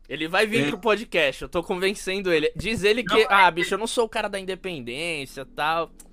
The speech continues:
Speaker 2: Ele é
Speaker 1: Vou
Speaker 2: o
Speaker 1: trazer.
Speaker 2: ma-, ele é o maior cara da
Speaker 1: É.
Speaker 2: independência. Tem que chamar ele e o Dedê,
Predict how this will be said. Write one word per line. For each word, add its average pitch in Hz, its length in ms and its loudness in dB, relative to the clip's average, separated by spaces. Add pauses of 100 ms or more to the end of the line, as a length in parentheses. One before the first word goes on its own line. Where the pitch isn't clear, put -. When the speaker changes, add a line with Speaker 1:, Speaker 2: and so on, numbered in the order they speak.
(320)
Speaker 2:
Ele 453 120 6
é - 20 4
Speaker 1:
Vou 440 80 4
Speaker 2:
o 427 40 4
Speaker 1:
trazer. 403 280 4
Speaker 2:
ma-, 240 60 8
ele 254 120 10
é 285 40 6
o 302 80 0
maior 214 500 8
cara 180 220 4
da 180 100 4
Speaker 1:
É. 175 40 6
Speaker 2:
independência. 165 580 4
Tem - 100 -18
que - 80 -10
chamar 214 380 6
ele 233 120 6
e 262 40 4
o 262 60 0
Dedê, 185 520 4